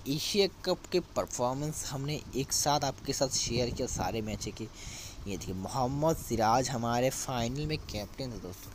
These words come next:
सभी एक्सपर्ट्स का दावा था ये स्पिनर्स का ग्राउंड है, पर हमारा क्या दावा था हमने पहले ही बता दिया दोस्तों। हमारा दावा था ये आपके फास्ट बॉलर्स का ग्राउंड, इसलिए हमारी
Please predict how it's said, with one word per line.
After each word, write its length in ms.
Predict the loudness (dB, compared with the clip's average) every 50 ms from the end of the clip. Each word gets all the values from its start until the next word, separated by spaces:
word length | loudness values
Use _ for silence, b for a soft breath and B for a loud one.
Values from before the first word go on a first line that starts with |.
| B B B B B B B
सभी 380 | -4 -2 -2 0 0 2 2 2
एक्सपर्ट्स 500 | 0 0 -2 -4 0 4 4 4 4 2
का 100 | 2 0 2
दावा 360 | 4 4 4 4 4 4 4
था 120 | 4 4
ये 120 | 2 4 2
स्पिनर्स 480 | 0 -2 -2 -2 0 0 0 -2 0
का 120 | 0 0 2
ग्राउंड 380 | 4 4 4 4 2 0 -2
है, 80 | -4 -4 -6 B B B B B B 2
पर 100 | 2 2
हमारा 580 | 2 2 -2 -2 0 0 2 4 6 6 6 4
क्या 300 | 4 0 -2 0 2 2 4
दावा 320 | 4 4 4 6 6 4
था 140 | 4 4 2
हमने 380 | 2 0 -2 -2 -2 0 0 0 0
पहले 380 | 0 0 0 2 2 0 0
ही 100 | 0 0
बता 340 | 0 -2 -2 -2 -2 -2 0
दिया 140 | 0 -2 0
दोस्तों। 340 | 0 -2 -2 -2 -2 -2 -2
हमारा 440 | -2 -4 -4 -2 0 0 2 2 2
दावा 340 | 4 4 4 4 4 2 2
था 180 | 2 -2 -4 -4 B B B B B B B B B -4 0
ये 160 | 0 0 0 0 -6 -14 -14 -14 -14 -14 -14 -14 -12 -12 -12 -12 -12 -12 -8 -4
आपके 480 | 0 0 0 -2 -4 -2 2 4 4 4 2 -2 -12 -14 -12 -12 -12 -12 -12 -14 -14 -14 -14 -12 -12 -12 -12 -10 -6
फास्ट 640 | -4 -2 0 2 2 4 4 4 4 2 2 -2 -2
बॉलर्स 540 | -2 2 2 4 4 4 4 2 0 0 -2
का 100 | -2 -4
ग्राउंड, 340 | -2 -2 -2 -2 -2 -2 -2
इसलिए 360 | -2 -2 -2 0 2 4 4 4
हमारी 580 | 2 0 -4 -2 -2 -2 0 0 0 0 -2